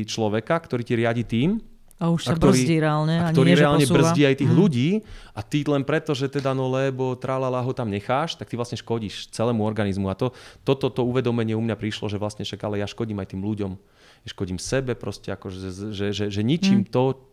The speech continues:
Speaker 1: o čom sme, do čoho sme tu všetci dávali energiu, tak v tomto som o mnoho ráznejší teraz. Že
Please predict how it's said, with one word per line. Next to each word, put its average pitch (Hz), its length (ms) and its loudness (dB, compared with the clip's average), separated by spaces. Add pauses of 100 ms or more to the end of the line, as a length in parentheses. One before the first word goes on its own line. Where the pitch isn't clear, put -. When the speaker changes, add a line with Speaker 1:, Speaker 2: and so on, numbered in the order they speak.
(220)
Speaker 1:
o 117 120 -6
čom 123 180 -6
sme, 120 160 -2
do 123 160 -2
čoho 135 200 -4
sme 123 120 -4
tu 117 80 -8
všetci 123 280 -6
dávali 127 320 -2
energiu, 113 440 -2 (300)
tak - 140 -4
v - 60 -14
tomto 196 160 4
som 120 180 -2
o 120 80 2
mnoho 139 200 0
ráznejší 98 540 0
teraz. 98 340 -16
Že 104 320 -2